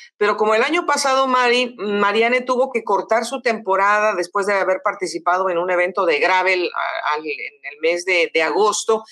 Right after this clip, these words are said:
decidió que era tiempo de, de someterse a una cirugía de la vena ilíaca, que, pues, es algo que, pues, está recurrentemente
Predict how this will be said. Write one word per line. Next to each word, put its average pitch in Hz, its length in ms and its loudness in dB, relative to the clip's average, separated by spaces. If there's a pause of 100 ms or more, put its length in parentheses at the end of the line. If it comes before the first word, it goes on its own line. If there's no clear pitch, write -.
(260)
decidió 220 420 2
que 240 80 0
era 233 180 0
tiempo 233 300 0
de, 196 280 0
de 165 200 0
someterse 175 480 -2
a 220 60 2
una 220 160 0
cirugía 208 720 0 (260)
de 202 80 0
la 196 100 2
vena 233 240 2
ilíaca, 269 520 0
que, 196 100 -4
pues, 165 240 -2
es 190 180 -2
algo 226 300 0
que, 160 300 0 (100)
pues, 151 200 -6
está 175 420 0
recurrentemente 190 1120 -2